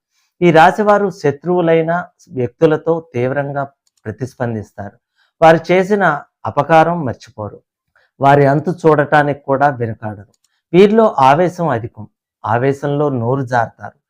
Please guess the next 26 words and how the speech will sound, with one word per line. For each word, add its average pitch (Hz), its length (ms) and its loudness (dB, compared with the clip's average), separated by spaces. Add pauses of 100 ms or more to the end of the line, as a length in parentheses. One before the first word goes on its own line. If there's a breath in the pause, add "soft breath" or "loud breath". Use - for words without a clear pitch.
(300)
ఆ 139 100 4
కోపం 151 680 2
చల్లారాక 139 580 4 (240)
ఎందుకు 151 360 -6
నోరు 151 380 -2
జారానా 131 540 -2 (120)
అని 127 180 -12
తిరిగి 131 360 -14
పశ్చాత్తాపడతారు. 110 1200 -12 (840)
తమ 151 280 4
వారు 151 540 2
ప్లాన్ 135 300 0
చేసే 139 380 -6
విధంగా 143 640 -4 (200)
వీరు 123 340 -2
ఉండరు. 101 280 -14 (500)
తమ 165 160 2
వృత్తి 151 420 0
పట్ల, 175 380 0 (140)
జీవితం 147 400 -4
పట్ల 147 320 -8
వీరి 127 420 -8
ఆలోచనలు 139 720 -6
వేరే 123 280 -6
విధంగా 127 400 -10
ఉంటాయి. 107 440 -18